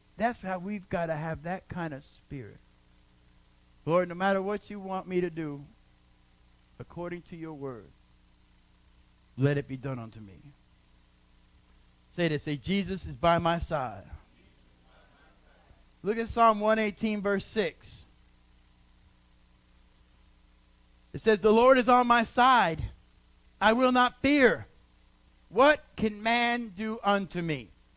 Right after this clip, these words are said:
What can man do to you if the Lord is on your side? They can do all they want, but if the Lord's on your side, you'll be able to handle it. When the Lord's on your side, you can be able to ha-,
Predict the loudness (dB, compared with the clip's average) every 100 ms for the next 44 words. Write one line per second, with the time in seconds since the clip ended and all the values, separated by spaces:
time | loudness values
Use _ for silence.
0 | _ _ _ _ _ _ _ _ _ _
1 | _ _ _ _ _ _ _ _ _ 2
2 | 4 4 2 -2 0 2 2 0 0 4
3 | 4 4 0 -8 _ -10 -6 -2 2 4
4 | 4 4 2 0 0 -4 0 2 4 2
5 | -2 -12 _ _ _ _ _ _ _ _
6 | _ _ _ _ _ _ _ 2 2 2
7 | -4 2 4 6 6 6 6 6 4 0
8 | 0 -2 2 2 2 0 0 -6 -2 0
9 | 2 0 -4 2 2 4 2 2 2 2
10 | 4 4 4 -6 _ _ _ _ _ _
11 | _ _ _ _ _ _ _ -6 -2 0
12 | 2 2 4 2 2 -2 2 6 6 6
13 | -2 4 8 8 8 4 2